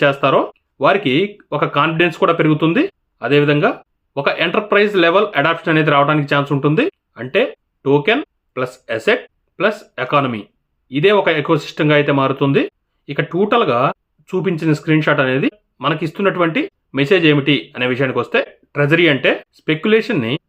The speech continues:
ఒక రియల్ వాల్యూగా మార్చే ఒక హృదయం అని చెప్పేసి అనుకోవచ్చు. అంటే a strong dat is equal, ఒక బలమైన, అదేవిధంగా లాంగ్ టర్మ్ క్రిప్టో ప్రాజెక్ట్ అని చెప్పేసి చెప్పుకోవచ్చు. ఇప్పుడు Interlink నెట్వర్క్ కూడా ఇదే చెప్తుంది. డాట్ ఉన్న ప్రాజెక్ట్స్ కేవలం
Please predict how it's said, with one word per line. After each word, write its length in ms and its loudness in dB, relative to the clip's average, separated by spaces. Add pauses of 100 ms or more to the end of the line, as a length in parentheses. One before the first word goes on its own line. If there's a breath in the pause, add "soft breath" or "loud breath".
(200)
ఒక 140 -2 (100)
రియల్ 320 4
వాల్యూగా 460 4
మార్చే 260 0 (100)
ఒక 80 -4 (100)
హృదయం 360 2 (160)
అని 140 -4
చెప్పేసి 260 -2
అనుకోవచ్చు. 400 -2 (320)
అంటే 180 -2 (400)
a 100 2
strong 340 2 (200)
dat 180 0 (180)
is 140 -6
equal, 220 0 (400)
ఒక 80 -6 (100)
బలమైన, 360 2 (420)
అదేవిధంగా 440 2 (380)
లాంగ్ 240 2
టర్మ్ 180 2 (120)
క్రిప్టో 280 -2 (100)
ప్రాజెక్ట్ 340 2 (180)
అని 140 -8
చెప్పేసి 280 -2
చెప్పుకోవచ్చు. 460 -2 (360)
ఇప్పుడు 200 -2 (120)
Interlink 380 2
నెట్వర్క్ 340 -4
కూడా 200 2
ఇదే 200 4
చెప్తుంది. 360 0 (380)
డాట్ 420 -2
ఉన్న 100 2 (100)
ప్రాజెక్ట్స్ 420 0 (380)
కేవలం 300 2